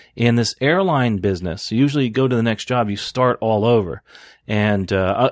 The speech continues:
I'll give you a good example. When I started working at a major,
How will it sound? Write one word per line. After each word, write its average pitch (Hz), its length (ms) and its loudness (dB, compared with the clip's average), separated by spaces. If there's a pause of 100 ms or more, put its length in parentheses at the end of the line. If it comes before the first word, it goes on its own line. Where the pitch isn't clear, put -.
(100)
I'll 160 60 2
give 147 160 0
you 139 60 4
a 120 40 2
good 123 180 2
example. 101 600 0
When 110 140 0
I 139 160 2
started 135 840 0
working 107 640 -2 (440)
at 110 520 -2
a 113 100 -2
major, 104 760 0